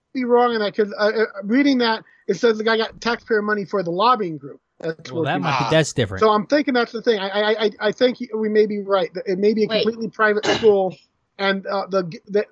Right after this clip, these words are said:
Speaker 1: then, well, the state would like to get involved, but they're basically, um, trying to figure out how they could do it. And the, um, all in all, they actually,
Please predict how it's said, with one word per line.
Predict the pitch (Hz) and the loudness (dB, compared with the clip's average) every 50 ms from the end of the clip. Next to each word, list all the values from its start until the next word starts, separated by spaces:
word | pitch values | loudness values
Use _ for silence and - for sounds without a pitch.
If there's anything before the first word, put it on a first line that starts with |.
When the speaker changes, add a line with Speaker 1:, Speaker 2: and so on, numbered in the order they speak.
| _ | _
Speaker 1:
then, | 214 190 220 208 202 208 202 196 185 175 - | -6 -2 0 2 2 2 0 -2 -4 -8 -6
well, | - 208 208 196 | 2 2 4 4
the | 196 | 4
state | 185 - 277 262 240 | 2 2 2 2 2
would | 214 185 | 0 0
like | 190 208 254 294 - | 2 2 0 2 0
to | - 240 | -2 2
get | 196 214 202 | 2 2 2
involved, | 196 190 165 175 170 165 151 151 147 143 - _ _ _ _ _ - | 2 -2 -4 -4 -4 -4 -6 -8 -12 -16 -20 _ _ _ _ _ 2
but | 220 220 214 202 - _ | 4 4 4 4 2 _
they're | - 196 190 | -6 -6 -4
basically, | 170 185 208 214 220 - 220 - - 214 214 208 202 196 190 190 190 214 - _ _ _ - | 0 2 2 2 2 0 -6 -8 -4 -4 -2 -2 -2 -4 -8 -12 -14 -16 -18 _ _ _ -6
um, | 190 190 185 180 180 175 | -4 -4 -2 -4 -6 -4
trying | - - 214 202 | -2 -2 -2 -2
to | 185 - | -2 -2
figure | 208 196 196 | -2 0 0
out | 170 | 0
how | 180 190 190 | -2 -2 -2
they | 190 180 165 | -4 -4 -6
could | 143 - 208 202 170 - - - - _ _ - 151 | 0 0 0 0 0 -4 -12 -20 -20 _ _ -10 -4
do | 165 170 165 | -2 -2 -2
it. | 170 170 | -4 -6
And | - 175 170 170 | -6 -6 -4 0
the, | 170 165 175 - | 0 0 0 0
um, | - 185 170 165 165 165 151 143 _ _ _ _ | -2 -2 0 0 0 -2 -4 -6 _ _ _ _
all | - 180 180 180 | 0 2 4 4
in | 185 | 4
all, | 185 180 180 175 165 - 170 - - | 4 4 2 2 -2 -8 -16 -8 -2
they | 175 175 180 | 0 2 2
actually, | 180 180 165 - - 175 165 165 165 160 139 - | 2 0 -2 -2 -2 0 0 0 0 -2 -4 -8